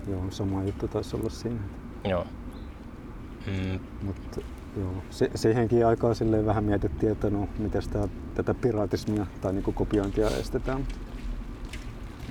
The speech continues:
Speaker 1: Eihän siinä tietysti mitään keinoja olekaan, että
Speaker 2: Niin.
Speaker 1: että tota, no, jonkin verran me suojattiin sitä peliä silleen, että sitä ei niinku pysty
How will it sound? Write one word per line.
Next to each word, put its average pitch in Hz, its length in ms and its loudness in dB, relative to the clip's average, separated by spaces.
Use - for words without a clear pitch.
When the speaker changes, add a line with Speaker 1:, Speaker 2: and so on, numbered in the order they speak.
Speaker 1:
Eihän 90 140 2
siinä 120 340 6
tietysti 107 320 4
mitään 107 380 6
keinoja 95 440 6
olekaan, 95 440 4
että - 140 -4
Speaker 2:
Niin. 104 280 0
Speaker 1:
että - 220 -2
tota, 98 300 4
no, 104 100 6
jonkin 120 320 6
verran 123 200 6
me 120 100 6
suojattiin 110 640 6
sitä 107 280 2
peliä 98 260 6
silleen, 95 300 6
että 98 180 4
sitä - 260 2
ei 95 60 2
niinku 98 200 2
pysty 101 460 2